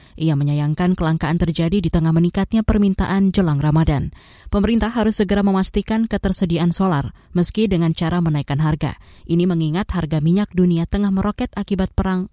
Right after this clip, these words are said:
Rusia-Ukraina. Saudara, pekan lalu mahasiswa dan sopir truk di Balikpapan, Kalimantan Timur menggelar aksi memprotes kelangkaan solar subsidi.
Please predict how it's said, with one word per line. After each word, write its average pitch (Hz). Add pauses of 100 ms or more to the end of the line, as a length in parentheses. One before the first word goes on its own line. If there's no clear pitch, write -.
Rusia-Ukraina. 151 (600)
Saudara, 208
pekan 214
lalu 165
mahasiswa 170
dan 170
sopir 196
truk -
di 175
Balikpapan, 170
Kalimantan 196
Timur 170
menggelar 165
aksi 180
memprotes 170 (240)
kelangkaan 190
solar 165
subsidi. 156